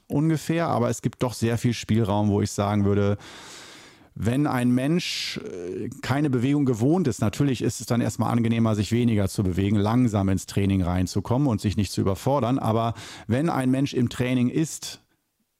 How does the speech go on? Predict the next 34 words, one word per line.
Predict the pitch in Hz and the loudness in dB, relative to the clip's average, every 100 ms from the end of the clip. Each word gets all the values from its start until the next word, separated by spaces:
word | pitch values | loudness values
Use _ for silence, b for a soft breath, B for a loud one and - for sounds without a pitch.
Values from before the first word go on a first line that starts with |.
| _ _ - | _ _ -20
dann | 92 123 165 185 180 | -2 0 2 4 2
so | 139 151 | 2 2
die | 135 | 2
natürliche | 131 123 - 165 160 156 - 143 139 135 131 | 0 -2 0 2 2 0 0 0 2 2 2
Reichweite | 117 135 160 123 131 143 - 151 127 | 2 0 -2 -2 0 0 0 0 2
würde | 135 | 2
ich | 127 127 - | 2 -2 0
so | 139 131 | 0 0
schätzen | - 127 123 - 131 127 | 0 -2 -2 -2 0 0
zwischen | - 120 - 120 120 120 B B B - | 0 -2 2 2 2 0 B B B -10
fünf | - 143 156 | -2 0 2
und | 135 | -2
fünfzehn | 120 147 143 135 127 | 0 0 0 -2 0
Kilometer | 120 110 110 117 156 185 208 _ | 2 2 2 2 0 0 -2 _
mit | 113 - | -2 2
Ausreißern | 110 - 104 113 127 117 | -2 0 0 0 2 0
nach | 104 | 2
unten | - 113 107 | 0 2 4
und | 104 | 2
nach | 98 | 2
oben. | 95 92 85 85 - B B B B B B _ | 0 0 0 -2 -6 B B B B B B _
Dass | 104 - | -2 0
so, | 117 110 107 | 2 4 4
dass | 107 110 113 | 2 -2 0
so | 123 | 0
eine | 113 | 0
Tagesmenge | - 117 120 - 113 113 104 | 0 0 0 0 0 2 2
ist, | 107 - - - | 0 -4 -12 -2
wenn | 104 104 | 0 2
man | 107 | 2
die | 107 | 0
täglich | 117 110 110 110 - - - | 0 0 0 -2 -2 -10 -2
läuft, | 110 104 104 131 - 90 | 0 2 2 0 -4 -2
geht, | 107 117 101 - | 0 2 -2 -6